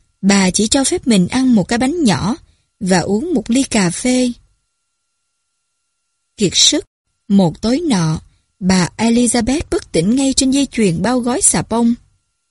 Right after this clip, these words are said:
Người ta đưa bà vào nhà thương. Ngày đấu giá đã gần kề mà bà Elizabeth vẫn không đứng dậy nổi. Bà tuyệt vọng. Bà đã mất đứa con trai duy nhất.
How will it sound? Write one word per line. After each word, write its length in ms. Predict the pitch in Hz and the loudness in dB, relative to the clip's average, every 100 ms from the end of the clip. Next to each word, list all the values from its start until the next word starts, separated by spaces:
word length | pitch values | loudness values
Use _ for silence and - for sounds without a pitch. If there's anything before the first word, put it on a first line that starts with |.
| _ _ _ _ _ - | _ _ _ _ _ 0
Người 200 | 190 156 | 2 2
ta 240 | 185 202 | 0 0
đưa 180 | 202 220 | 0 0
bà 260 | 185 175 165 | 0 0 0
vào 120 | 165 | 2
nhà 260 | 165 160 | 2 2
thương. 380 | 156 233 247 233 - _ _ _ _ _ _ _ _ _ _ _ _ _ | 0 0 0 0 -4 _ _ _ _ _ _ _ _ _ _ _ _ _
Ngày 200 | 185 175 | 0 0
đấu 160 | 151 170 | 2 0
giá 260 | 208 220 269 | 0 0 -2
đã 80 | 240 | 0
gần 300 | 214 190 160 | 2 2 2
kề 320 | 196 175 165 165 _ _ _ | 0 2 0 -2 _ _ _
mà 160 | 202 185 | 2 2
bà 160 | 180 | 0
Elizabeth 720 | - 247 254 254 262 277 190 - | 0 2 2 0 -2 -2 -4 -2
vẫn 160 | 165 117 | -4 -2
không 220 | 294 285 | -4 -2
đứng 200 | 285 370 | -4 0
dậy 180 | 196 151 | 0 4
nổi. 360 | 170 139 202 349 _ _ _ _ _ _ _ _ _ | 2 2 -4 -8 _ _ _ _ _ _ _ _ _
Bà 200 | 220 175 | 0 0
tuyệt 360 | - 165 156 - | 2 -2 -2 -2
vọng. 300 | 175 143 175 - _ _ _ - | 0 0 -2 -6 _ _ _ -2
Bà 160 | 214 | 2
đã 120 | 180 202 | 4 2
mất 220 | 294 - | 0 0
đứa 120 | 330 | -4
con 240 | - 294 | -2 -2
trai 240 | 285 285 277 | 0 0 2
duy 240 | 277 302 | 2 2
nhất. 240 | 294 392 | 2 -2